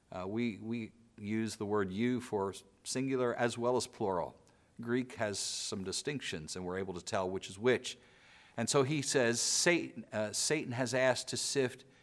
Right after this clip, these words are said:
you," plural, meaning, as the N L T renders it,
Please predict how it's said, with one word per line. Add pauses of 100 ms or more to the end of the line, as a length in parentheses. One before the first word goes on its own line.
(120)
you,"
plural, (560)
meaning, (160)
as
the
N
L
T
renders
it,